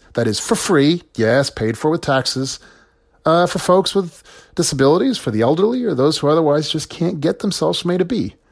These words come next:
Um, to Mister David New, with whom we spoke last week, if you're listening to this segment, I'm certainly curious to hear your thoughts on what you think about this. And to everyone else, that is the question. Do you agree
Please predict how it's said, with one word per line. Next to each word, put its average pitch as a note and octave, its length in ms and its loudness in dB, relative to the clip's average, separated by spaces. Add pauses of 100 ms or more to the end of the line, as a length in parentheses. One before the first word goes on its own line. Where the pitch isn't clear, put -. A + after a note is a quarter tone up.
(1000)
Um, A#2+ 420 2 (580)
to - 100 -4
Mister D#3+ 320 2
David D3+ 400 2
New, E3 360 2
with A#2+ 160 -2
whom D3+ 120 -2
we C#3 80 0
spoke B2 340 -4
last F#2+ 280 -6
week, F#3+ 340 0 (640)
if A#3+ 140 2
you're A#3+ 80 4
listening E3+ 320 2
to B2+ 60 -8
this B2+ 140 -2
segment, A#2+ 360 0
I'm A2 120 -2
certainly A#2+ 380 -2
curious B2+ 300 -2
to A2 80 -8
hear A2+ 120 -2
your G2 120 -2
thoughts C3 340 0
on A2 60 -2
what - 80 -6
you - 80 -8
think G#3 240 0
about F#2 260 -2
this. A2 300 -2 (500)
And C#3 120 2
to F#3 60 4
everyone G#3+ 280 4
else, C#3+ 200 2
that F#3+ 200 2
is F#3+ 100 -2
the F#3 60 -8
question. G3+ 440 -4 (600)
Do C#3+ 100 4
you D#4 180 6
agree C3+ 400 0